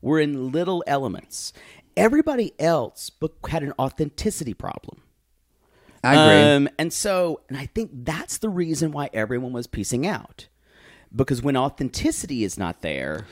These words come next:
Speaker 2: I think whatever category you're in, if there's no
Speaker 1: Right.
Speaker 2: authenticity, then we don't care.
Speaker 1: 'Cause Gibberish,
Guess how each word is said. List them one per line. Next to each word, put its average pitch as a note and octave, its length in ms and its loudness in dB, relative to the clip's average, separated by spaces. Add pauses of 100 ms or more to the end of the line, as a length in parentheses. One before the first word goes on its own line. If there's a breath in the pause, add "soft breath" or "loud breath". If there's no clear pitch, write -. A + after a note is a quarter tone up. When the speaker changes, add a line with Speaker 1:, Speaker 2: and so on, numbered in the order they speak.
(200 loud breath)
Speaker 2:
I D3 120 6
think C#3 160 6
whatever C3 420 8
category G2 560 2
you're F2+ 140 0
in, F2 120 -2
if F2+ 120 -6
there's G#2+ 180 0
no A#2 120 8
Speaker 1:
Right. E3 200 8
Speaker 2:
authenticity, G#2+ 600 -2
then G2 200 -2
we G2+ 120 -2
don't F#2 180 -4
care. A#2 140 2
Speaker 1:
'Cause - 240 2
Gibberish, G3 640 4